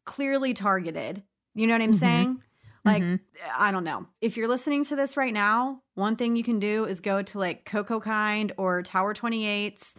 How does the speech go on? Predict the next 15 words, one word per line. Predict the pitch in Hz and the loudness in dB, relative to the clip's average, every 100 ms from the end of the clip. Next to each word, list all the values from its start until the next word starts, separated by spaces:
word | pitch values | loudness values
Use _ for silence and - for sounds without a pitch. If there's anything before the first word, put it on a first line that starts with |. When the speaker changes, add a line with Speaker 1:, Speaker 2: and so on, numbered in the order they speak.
| - _ _ | -16 _ _
Speaker 1:
Instagram | 196 202 233 214 226 226 240 | -4 -4 -2 -2 -2 0 -2
and | - 190 | -2 -4
share | - 185 196 196 | -4 -2 -2 -2
the | |
graphic | 175 180 170 233 240 240 | -2 0 0 0 -6 -4
and | 202 208 | -4 -2
then | 196 160 | -2 -4
donate | - 170 180 202 226 262 262 _ _ - | -4 -4 -2 -4 -4 -4 -6 _ _ -10
accordingly. | 190 - 196 202 226 240 254 269 269 _ - | -8 -2 -2 0 -2 -2 -2 -2 -4 _ 0
Speaker 2:
Mm-hmm. | 196 | 4
Speaker 1:
Um, | 208 202 185 | 6 4 2
support | - 214 190 208 214 220 | -2 -6 -4 -2 -2 -2
your | 220 220 | -2 -2
local | 208 190 185 214 208 202 - - | 0 0 0 0 0 0 -4 -2
favorite | 285 311 294 | 2 2 0